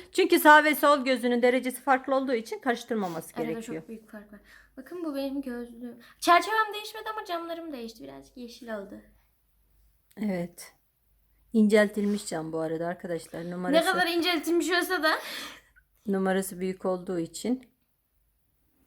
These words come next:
Speaker 1: Lens hakkında fikirlerini, duygularını alalım.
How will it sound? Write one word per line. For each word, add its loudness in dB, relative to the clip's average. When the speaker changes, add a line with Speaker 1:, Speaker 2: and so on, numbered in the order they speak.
Speaker 1:
Lens 6
hakkında 6
fikirlerini, 2
duygularını 6
alalım. 0